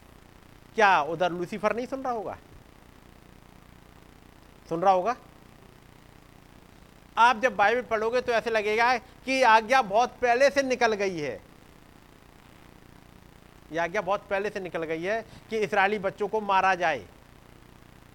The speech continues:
बाइबल में पढ़ने में ऐसे ही लगेगा, क्योंकि पहले अध्याय में ही आज्ञा आ जाती है कि फिरौन ने कहा कि उन इब्री दाइयों को बुलाया जाए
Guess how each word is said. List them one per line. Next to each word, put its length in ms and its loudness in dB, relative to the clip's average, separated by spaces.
बाइबल 200 -6
में 100 -6
पढ़ने 180 -2
में 120 -6
ऐसे 140 -6
ही 60 -6
लगेगा, 400 -4
क्योंकि 220 -2
पहले 320 6
अध्याय 300 2
में 140 -2
ही 180 -4
आज्ञा 260 4
आ 80 4
जाती 360 0
है 80 0
कि 120 -6
फिरौन 280 -6
ने 120 -6
कहा 340 0
कि 580 -2
उन 160 -8
इब्री 260 -4
दाइयों 300 2
को 80 -8
बुलाया 320 2
जाए 340 0